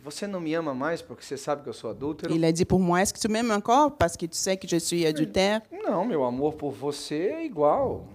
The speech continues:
Speaker 1: não muda nada."
Speaker 2: J'ai dit, "Non, cet amour que j'ai pour toi, c'est pareil, ça
Speaker 1: Agora,
Speaker 2: change rien."
Speaker 1: não confunda amor com concordância.
Speaker 2: Alors, ne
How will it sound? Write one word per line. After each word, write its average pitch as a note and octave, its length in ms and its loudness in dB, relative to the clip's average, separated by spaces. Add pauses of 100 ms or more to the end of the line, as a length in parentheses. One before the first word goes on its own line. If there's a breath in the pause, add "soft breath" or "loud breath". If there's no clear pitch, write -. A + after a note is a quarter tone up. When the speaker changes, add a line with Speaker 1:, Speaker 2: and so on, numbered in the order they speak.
Speaker 1:
não B2 200 -8
muda F3+ 260 0
nada." F3 500 2
Speaker 2:
J'ai E3 160 0
dit, D#3+ 140 -2
"Non, F3 380 4
cet E3 240 -2
amour E3 240 2
que F3 80 0
j'ai E3 160 0
pour - 200 -4
toi, D#3+ 220 0
c'est G3+ 160 0
pareil, G3 380 0
ça - 140 2
Speaker 1:
Agora, B2+ 220 4
Speaker 2:
change - 120 2
rien." E3+ 260 2
Speaker 1:
não C#3+ 220 -4
confunda F3 580 -4
amor D3 300 -2
com G#3 120 -10
concordância. C3 960 -4
Speaker 2:
Alors, D#3+ 420 6
ne E3 280 4